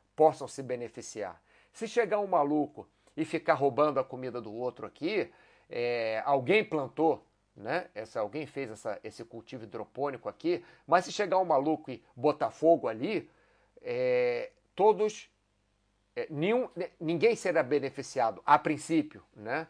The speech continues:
Fora o maluco, que deve ter uma razão pra colocar fogo nisso tudo. Então, o que o Freeman quis dizer foi exatamente isso: que nós devemos agir de forma que todos tenhamos alguma vantagem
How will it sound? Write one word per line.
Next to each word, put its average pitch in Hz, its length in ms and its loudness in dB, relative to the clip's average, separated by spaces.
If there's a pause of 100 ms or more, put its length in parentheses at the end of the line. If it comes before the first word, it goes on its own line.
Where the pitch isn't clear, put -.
(220)
Fora 180 320 8
o 208 40 4
maluco, 185 540 6
que 127 140 -8
deve 117 200 -6
ter 143 140 -4
uma 131 160 0
razão 123 500 -4
pra 156 140 -6
colocar 151 380 -4
fogo 143 280 -8
nisso 147 240 -14
tudo. 113 340 -12 (420)
Então, 147 280 -6
o - 40 -10
que - 120 -12
o 165 40 -6
Freeman 170 520 -6
quis 127 200 -12
dizer 139 440 -6 (340)
foi 147 220 -2
exatamente 147 600 -4
isso: 117 260 -6
que 123 100 -8
nós 143 200 2
devemos 120 560 -4 (400)
agir 113 540 0 (340)
de 117 140 -6
forma 139 580 2 (360)
que 151 120 -2
todos 151 800 4 (520)
tenhamos 147 680 -2 (420)
alguma 147 540 2
vantagem 135 840 -2